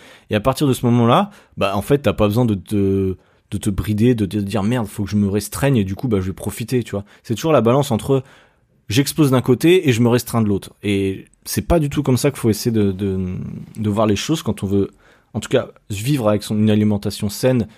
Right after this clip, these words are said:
et, euh, une relation épanouie, je dirais, parce qu'il y a encore des problèmes relationnels avec la nourriture, euh, chez beaucoup de personnes, malheureusement. Et c'est le fait de prendre toujours les extrêmes, de toujours se restreindre, de toujours après exploser.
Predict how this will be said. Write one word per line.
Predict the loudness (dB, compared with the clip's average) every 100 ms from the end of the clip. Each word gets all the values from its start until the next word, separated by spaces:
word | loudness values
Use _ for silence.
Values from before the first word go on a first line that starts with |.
| _ _
et, | -2 0
euh, | 0 -2 -2
une | 0
relation | 2 2 2 -2 -2
épanouie, | 0 2 4 2
je | 2
dirais, | 2 2
parce | 0
qu'il | -6
y |
a |
encore | -8 -6
des | -8
problèmes | -4 0 2
relationnels | 2 2 2 2
avec | 2 2
la |
nourriture, | 0 0 -2 -4 -4
euh, | -4 -6
chez | -10 -10 -8
beaucoup | -6 -8
de | -8
personnes, | -8 -4 -2
malheureusement. | -2 -2 -2 -4 -6 -10 -20 -20 -20 -20 _ _
Et | 2
c'est | 4 2
le | 2
fait | 2 2
de | 2
prendre | -2 -4
toujours | -4 -2 0
les | 0
extrêmes, | -4 -2 0 2
de | 0
toujours | -4 -6
se | -4
restreindre, | -6 -2 0 2
de | 0
toujours | -2 -2
après | 0 0 0
exploser. | 0 -2 0 2 0